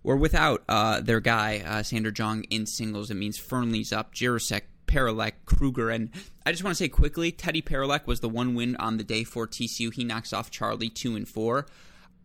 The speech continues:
I'm all in on Teddy. Like, I think that guy is going to be an absolute stud. And, you know, it's funny, coming into the match, the Baylor pa-, players, and this is from the T C U athletic department, had completed three,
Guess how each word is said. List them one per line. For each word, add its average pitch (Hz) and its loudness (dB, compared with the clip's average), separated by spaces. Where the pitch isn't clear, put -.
I'm 220 2
all 127 2
in 110 2
on 95 -6
Teddy. - -12
Like, - -4
I 180 6
think 120 0
that 110 -4
guy 101 -2
is - -8
going 104 -6
to 101 -6
be 110 -6
an 110 -6
absolute 107 -6
stud. 113 0
And, 104 -4
you 120 4
know, 117 4
it's - -4
funny, 151 -2
coming 131 -2
into 127 -2
the 127 -2
match, 113 -2
the 113 -6
Baylor 127 0
pa-, 120 0
players, 113 -2
and 113 -4
this 117 -6
is - -8
from 107 -6
the 110 -8
T - -4
C - -4
U 107 -2
athletic 110 -2
department, 117 2
had 113 -2
completed 117 2
three, 156 0